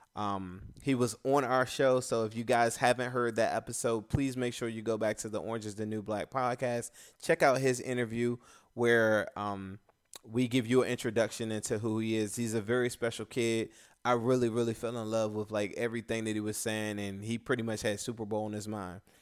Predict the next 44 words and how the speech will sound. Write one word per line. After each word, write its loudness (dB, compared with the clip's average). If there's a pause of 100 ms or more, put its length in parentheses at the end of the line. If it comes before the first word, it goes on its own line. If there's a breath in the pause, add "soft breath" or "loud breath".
(280 loud breath)
But 2
he 6
had 10
a 4
tweet -4
too, 0 (260 soft breath)
and -2
I'm 2
not 4
gonna 2
read 2
it 4
in 0
its -2
entirety, 0
but -6
please -2
check 0
him -4
out. 0
It's -4
Khalid 0
underscore -4
Kareem -6
fifty-three. -6 (400 soft breath)
He -2
just -2
starts 2
it 4
off 4
by 2
saying, -2
"This -4
is -2
something 0
that's -2
been -4
on -4
my -4
heart 0
for -8
quite 0
some -6
time. -6